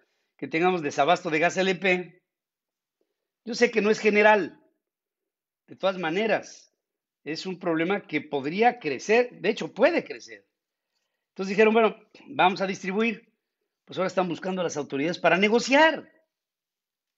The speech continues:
Y hablando de buscar a las autoridades para que certifiquen algo, ya saben ustedes que hay manifestaciones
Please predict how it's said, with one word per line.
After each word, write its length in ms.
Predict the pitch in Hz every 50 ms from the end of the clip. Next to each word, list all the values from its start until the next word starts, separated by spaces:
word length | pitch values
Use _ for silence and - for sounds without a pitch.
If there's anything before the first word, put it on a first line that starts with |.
| _ _ _ _ _ _ _ _ _ _ _ _ _ _ _ _ _ _ _
Y 40 |
hablando 300 | 185 254 330 370 370 339
de 60 | 247 214
buscar 260 | 180 - - 226 226
a 40 | 220
las 100 | - 175
autoridades 460 | 170 139 - 160 147 170 196 190 -
para 200 | - 147 135 -
que 60 | -
certifiquen 720 | - - 139 123 - - 139 - 190 170 - 160 135 127
algo, 360 | 127 123 117 107 113 107 - _ _ _ _ _ _ _ _ _ _ _ _ _ _ _ _ _ _ _ _ _ _ _ _ _
ya 120 | - 240 233
saben 160 | 214 240 214
ustedes 280 | 202 - 220 208 190 -
que 360 | 175 165 160 - - _ _ _ _ _ _ _ _ _ _ _ _ _ _ _ _ _ _ _ _ - - _ _ - - -
hay 140 | 208 233 247
manifestaciones 1120 | 240 226 208 190 135 165 151 - 170 - 143 196 220 254 269 320 339 302 - - - -